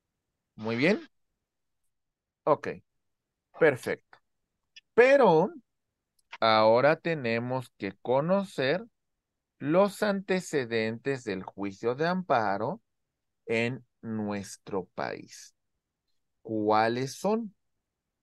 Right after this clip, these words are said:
En la época colonial, por supuesto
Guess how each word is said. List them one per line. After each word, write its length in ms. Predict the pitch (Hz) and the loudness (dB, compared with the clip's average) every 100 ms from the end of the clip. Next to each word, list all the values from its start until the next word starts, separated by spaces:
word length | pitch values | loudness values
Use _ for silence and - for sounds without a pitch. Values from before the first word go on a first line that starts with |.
| _ _ _ _ _ - | _ _ _ _ _ 0
En 240 | 156 160 | 2 4
la 160 | 165 185 | 4 6
época 600 | 220 - 285 - 269 208 | 4 2 -2 0 -4 -2
colonial, 920 | - 117 101 101 98 98 98 147 262 _ _ _ _ _ _ _ | -2 -2 0 -4 -4 -4 -4 -4 -8 _ _ _ _ _ _ _
por 320 | - 190 233 226 | 2 4 4 2
supuesto 1120 | - 240 220 147 120 107 - - 107 120 165 | -8 -10 -8 -2 0 0 -4 -4 -4 -2 -6